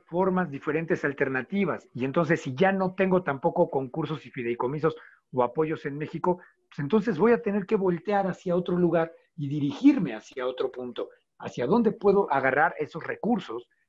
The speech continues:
¿Hacia dónde puedo encontrar a alguien que tenga la apertura, eh, eh, eh, social, intelectual, mental y de, y, y, y, y de alma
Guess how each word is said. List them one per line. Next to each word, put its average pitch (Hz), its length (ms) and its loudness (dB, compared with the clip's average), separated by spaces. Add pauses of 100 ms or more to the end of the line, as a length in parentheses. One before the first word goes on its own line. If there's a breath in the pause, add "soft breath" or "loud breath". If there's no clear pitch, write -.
(100)
¿Hacia 139 300 -4
dónde 233 220 0
puedo 208 260 4
encontrar 165 640 0
a 180 40 6
alguien 180 260 0
que 185 140 -2
tenga 180 300 2
la 151 120 2
apertura, 165 560 2 (520 loud breath)
eh, 147 100 -2
eh, 160 280 -2
eh, 135 380 -2
social, 165 440 2
intelectual, 156 680 0
mental 151 520 -2
y 160 80 -4
de, 143 100 -8
y, 143 60 0
y, 131 840 -8
y, 127 300 -8
y 123 40 -2
de 131 160 4
alma 165 460 0